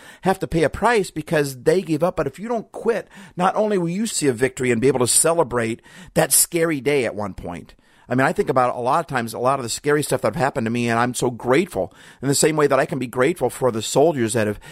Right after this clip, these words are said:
paid their life so that I can experience freedom, there is a, there is something about that, man. There's a warmth in me because the price that they had to pay. And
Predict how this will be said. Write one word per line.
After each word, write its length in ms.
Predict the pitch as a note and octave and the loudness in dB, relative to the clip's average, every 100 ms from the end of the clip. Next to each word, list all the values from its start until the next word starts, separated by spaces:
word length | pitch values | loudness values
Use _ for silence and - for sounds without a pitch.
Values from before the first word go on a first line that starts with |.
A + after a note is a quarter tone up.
| - - - | -20 -14 0
paid 240 | E3+ F#3 | 0 4
their 120 | B2+ | 2
life 380 | A2+ B2+ D#3+ B2+ | 2 2 2 0
so 120 | - | 0
that 100 | A#2 | 0
I 80 | C3 | 2
can 140 | - A2 | 0 -4
experience 500 | - - C3+ C3 A2+ | -4 -2 0 0 -4
freedom, 400 | - D3 E3+ C#3 | -4 -2 0 0
there 160 | E3+ | 2
is 140 | D3+ - | 2 0
a, 160 | G2+ - | -4 -2
there 220 | B2+ F3+ | 0 2
is 80 | - | 2
something 400 | - - - G#2+ | 0 -2 -8 -8
about 300 | G#2+ D#3+ - | -2 -2 -2
that, 120 | F#2+ | -8
man. 180 | G#2 G#2 | -6 -4
There's 160 | B2 | -4
a 120 | G#2+ - F#3 D3 | -6 -8 -16 -16
warmth 360 | G#2 A#2 F#3 A3+ | -6 2 2 2
in 80 | A#2+ | 0
me 120 | A2 | -2
because 340 | G#2 - A#2+ | -4 -2 -2
the 100 | - | -2
price 520 | - - C3 D#3+ D#3 - - | -8 -2 0 2 -2 -8 -10
that 140 | - - | -8 0
they 100 | C3+ | 2
had 180 | A#2+ A2 | 2 -2
to 80 | |
pay. 440 | G2+ E3+ F#3+ F#3 A#2 - - - - | -4 2 4 4 2 -8 -20 -10 0
And 240 | C3 B2+ | 2 2